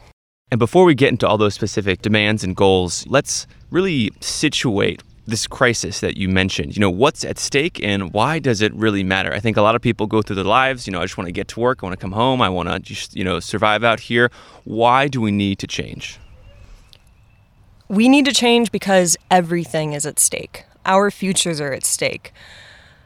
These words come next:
Speaker 2: I think the crisis feels very far removed because the world is so big and it seems like something that's happening to other people over there and not to you. But if you are just thinking about your commute to work, think about your commute to work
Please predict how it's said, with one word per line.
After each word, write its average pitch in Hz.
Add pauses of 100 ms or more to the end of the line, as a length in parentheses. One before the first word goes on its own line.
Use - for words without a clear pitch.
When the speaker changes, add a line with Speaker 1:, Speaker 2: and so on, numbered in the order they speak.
(440)
Speaker 2:
I 214
think 240
the 254
crisis 226
feels 214
very 196
far 202
removed 196
because 185
the 185
world 190
is 190
so 185
big 190
and 185
it -
seems 185
like 175
something 196
that's -
happening 196
to 185
other 190
people 196
over 185
there 175
and 170
not 180
to 190
you. 175 (380)
But 202
if 196
you 226
are 208
just 208
thinking 214
about 190
your 190
commute 202
to 196
work, 196
think 240
about 233
your 214
commute 214
to 208
work 190